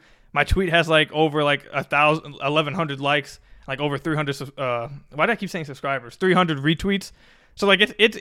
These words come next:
I, I'm blowing up over this, man. I'm, I'm getting famous, man. I'm all over the place. Like I said, I was in Complex, the magazine. They're, they're using my tweet and everything. Like, I'm popping up everywhere, man. I'm crazy.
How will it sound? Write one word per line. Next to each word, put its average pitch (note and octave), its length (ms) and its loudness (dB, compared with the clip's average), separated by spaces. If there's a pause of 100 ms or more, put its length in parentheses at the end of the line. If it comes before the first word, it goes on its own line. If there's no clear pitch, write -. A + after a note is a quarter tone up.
I, G3 80 0 (220)
I'm B3+ 160 0
blowing A#3+ 260 6
up G#3+ 100 0
over F#3 200 -4
this, D3+ 160 -4
man. D3+ 200 -2
I'm, F#3+ 160 -2
I'm F#3 140 -2
getting G#3+ 220 0
famous, F#3+ 400 0
man. C#3 240 -6
I'm F3+ 120 -2
all G3 200 6
over F#3+ 100 4
the D3+ 80 -4
place. C#3 160 -4
Like E3+ 140 0
I - 20 0
said, F#3+ 140 0
I - 20 4
was F3 80 0
in D#3+ 80 -2
Complex, F#3 640 -2 (200)
the D#3 60 -10
magazine. E3+ 380 4
They're, D#3+ 140 0
they're D3 200 -4
using E3 300 0
my E3 140 2
tweet F#3 260 -2
and F3 100 -4
everything. F#3 320 -4
Like, E3 120 -4
I'm A3 80 0
popping G3+ 280 -2
up E3 120 2
everywhere, D3 320 0
man. C3 240 -12 (260)
I'm G3 80 -6
crazy. E3+ 460 2